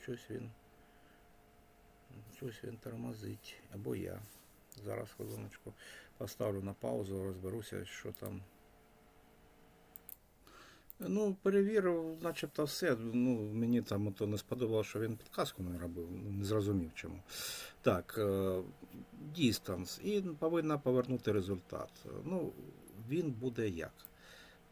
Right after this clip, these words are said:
Трохи модифікувати ось цей вираз потрібно. Ну, а, е, як? Тут просто додався складова для координати Z.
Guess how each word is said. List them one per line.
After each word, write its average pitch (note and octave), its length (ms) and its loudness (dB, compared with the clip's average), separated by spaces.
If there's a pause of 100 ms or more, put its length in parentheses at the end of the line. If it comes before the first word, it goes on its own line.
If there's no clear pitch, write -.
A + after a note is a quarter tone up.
Трохи C#3+ 340 4
модифікувати G#2+ 760 0
ось F#2+ 260 -2
цей D#2 220 -2
вираз D#2+ 300 -6
потрібно. F2+ 540 -10 (200)
Ну, C3+ 260 0
а, B2 280 4 (540)
е, B2 280 -2
як? G2+ 340 0
Тут F#3 160 0
просто G3 340 0
додався F3 540 0
складова D#3 560 2
для C3+ 260 2
координати A#2+ 580 -2
Z. F2+ 260 -8